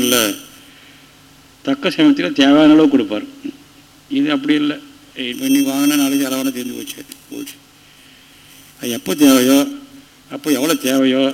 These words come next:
எந்த காலமோ, அதுக்கு தகுந்த மாதிரி செய்வார். அதான் புண்ணியத்தின் பயனும் பேர். புண்ணியத்தை பாவத்தை வகுக்கிறது ஒரு ஈஸ்வரன் தான். அது பிரார்த்தனை வகுத்து கொடுப்பார். அது நமக்கு அறிவு உண்டாகிற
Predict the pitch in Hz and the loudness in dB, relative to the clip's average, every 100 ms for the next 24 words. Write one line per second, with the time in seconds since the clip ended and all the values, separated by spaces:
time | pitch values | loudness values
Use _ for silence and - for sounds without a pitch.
0 | - - - - - _ _ _ _ _ | -8 -20 -20 -20 -20 _ _ _ _ _
1 | - _ _ _ _ _ - 135 151 139 | -20 _ _ _ _ _ -6 -2 0 0
2 | 127 123 131 139 - 151 143 135 139 131 | -2 -4 -6 -8 -12 -8 -6 -2 0 2
3 | 143 139 110 95 92 - - - - 131 | 0 -2 -6 -6 -8 -16 -20 -20 -10 -6
4 | 143 139 147 139 113 107 104 - - - | 0 4 4 4 -4 -4 -4 -4 -6 -12
5 | - - _ _ - - - _ _ _ | -16 -20 _ _ -20 -20 -20 _ _ _
6 | _ _ _ _ _ _ _ _ _ _ | _ _ _ _ _ _ _ _ _ _
7 | - 160 170 143 160 156 151 139 143 151 | -2 2 2 0 2 4 4 2 2 0
8 | 139 151 135 143 139 135 139 139 120 - | 2 4 4 4 4 4 6 4 2 -4
9 | 110 107 107 - - _ _ - 139 123 | -8 -6 -8 -10 -20 _ _ -8 -6 -2
10 | 123 123 131 123 123 123 113 104 127 - | -4 -2 0 0 -4 -8 -8 -10 -12 -16
11 | - _ _ _ _ _ _ _ _ _ | -20 _ _ _ _ _ _ _ _ _
12 | _ _ _ _ _ _ _ _ _ _ | _ _ _ _ _ _ _ _ _ _
13 | 139 143 156 139 135 143 151 151 143 151 | -2 2 6 6 4 0 0 0 2 4
14 | 135 131 139 131 147 175 151 143 156 156 | 4 2 -8 -6 -2 2 4 4 2 0